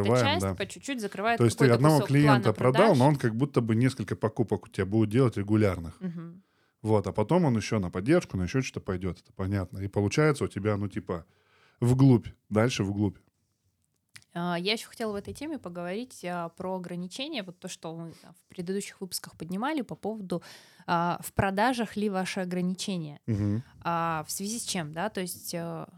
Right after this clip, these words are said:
Speaker 2: бывает, да, ну, менеджеры обычно говорят, что нет, там, план продаж завышенный, завышенный план продаж, да, как бы это, это обычная тема.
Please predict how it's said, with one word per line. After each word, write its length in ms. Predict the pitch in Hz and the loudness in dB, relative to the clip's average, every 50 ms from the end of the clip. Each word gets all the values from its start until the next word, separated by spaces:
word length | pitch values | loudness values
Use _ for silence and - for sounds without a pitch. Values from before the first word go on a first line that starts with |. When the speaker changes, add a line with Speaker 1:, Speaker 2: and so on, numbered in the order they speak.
| - _ _ _ _ _ - | -20 _ _ _ _ _ -14
Speaker 2:
бывает, 460 | 175 185 180 214 262 320 285 190 175 | -8 -4 0 0 0 0 0 -2 -4
да, 140 | 202 208 196 - | -4 -6 -4 -6
ну, 120 | 208 - - | -8 -4 2
менеджеры 440 | 214 233 294 359 339 214 226 208 214 | 4 4 6 6 4 2 2 2 2
обычно 480 | 220 220 220 240 214 - - - 180 175 | 2 2 2 0 0 -2 -4 -6 -6 -6
говорят, 400 | 170 175 170 170 170 170 160 - | -6 -4 -4 -2 -2 -2 -4 -6
что 220 | - - - 170 165 | -8 -12 -10 -6 -2
нет, 240 | 190 196 170 - _ - | -2 -2 -2 -2 _ -10
там, 260 | - 151 147 165 - _ _ _ | -10 -10 -10 -10 -14 _ _ _
план 300 | - 175 175 208 240 226 | -6 -2 0 0 0 0
продаж 400 | - 240 233 226 220 240 262 240 208 | -2 -4 -4 0 0 2 2 0 0
завышенный, 640 | 185 214 233 240 240 254 247 - - 240 208 214 220 | -2 -2 -2 0 0 0 0 0 -2 -4 -4 -4 -2
завышенный 520 | 196 208 202 214 240 220 - 233 214 214 | -2 -2 -2 -2 -4 -4 -2 -4 -4 -6
план 280 | 220 - 202 202 208 214 | -4 -4 -2 -2 -2 -2
продаж, 400 | - - 208 202 196 185 190 - | -4 -6 -4 -2 -2 0 -2 -2
да, 160 | - 170 180 185 | -2 -6 -6 -6
как 180 | - 170 160 | -8 -10 -10
бы 120 | 170 170 170 | -8 -8 -8
это, 140 | - - - | -6 -8 -8
это 320 | - - 214 208 208 202 | -6 -4 -6 -4 -2 -2
обычная 460 | 202 196 214 190 - - 185 160 - | -2 -2 -4 -4 -4 -6 -8 -10 -14
тема. 320 | - - - 175 165 - | -14 -14 -12 -12 -12 -12